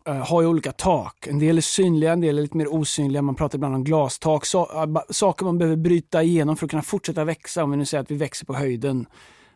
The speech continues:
Eh, så når man olika tak. Det kan vara att organisationen är för dåligt strukturerad. Det kan vara att våra personliga vanor som vi har i våra liv hindrar oss från att fortsätta växa. Olika tak som finns. De flesta människor,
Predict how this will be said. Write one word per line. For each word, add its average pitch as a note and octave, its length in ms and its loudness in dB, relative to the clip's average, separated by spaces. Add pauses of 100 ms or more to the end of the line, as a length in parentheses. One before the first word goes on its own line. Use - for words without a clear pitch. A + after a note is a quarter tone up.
Eh, C#3+ 280 -2
så - 160 0
når G#3+ 180 6
man G#3+ 100 2
olika G3+ 220 -2
tak. F#3+ 440 -2
Det D#3+ 100 -4
kan C#3 200 -2
vara C#3 200 0
att C3+ 80 -6
organisationen C3 640 -2
är B2+ 100 -4
för C#3 100 -8
dåligt A#2+ 260 -4
strukturerad. G3+ 720 0
Det E3 80 -2
kan C3 180 -6
vara C3 160 -2
att B2+ 80 -10 (340)
våra D#3+ 220 0
personliga C#3+ 400 -2
vanor C#3 480 0
som E3 160 -4
vi D3 60 -4
har C#3 140 -2
i C3+ 40 -2
våra C3 240 -4
liv E3+ 260 0
hindrar D#3 340 0
oss D#3 100 -4
från F3 120 -6
att D#3+ 60 -6
fortsätta F3 240 -8
växa. D#3 300 -6
Olika F3+ 260 -4
tak G#3 280 -4
som D3 160 -6
finns. A2 280 -10 (440)
De E3+ 120 0
flesta F#3 280 0
människor, F#3 500 0